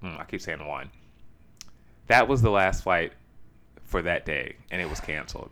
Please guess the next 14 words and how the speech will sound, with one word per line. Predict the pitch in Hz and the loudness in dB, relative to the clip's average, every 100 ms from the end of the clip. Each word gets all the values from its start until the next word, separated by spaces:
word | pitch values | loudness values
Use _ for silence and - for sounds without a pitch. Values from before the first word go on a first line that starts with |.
| - - - - | -18 -20 -20 -8
The | 95 | -2
next | 95 123 - | 2 2 2
flight | - 117 87 | 2 0 0
left | 78 67 - - - | -4 -4 -8 -18 -6
at | 90 | -4
about | 82 78 78 | -2 -2 -2
ten | - 92 | -4 -4
o'clock | 92 85 80 | -4 -4 -4
the | 85 | -8
next | 80 78 - | -10 -10 -10
day, | 57 - - - - | -10 -12 -14 -20 -16
and | - 98 | -6 -2
they | 101 | 2
had | 101 87 | 2 2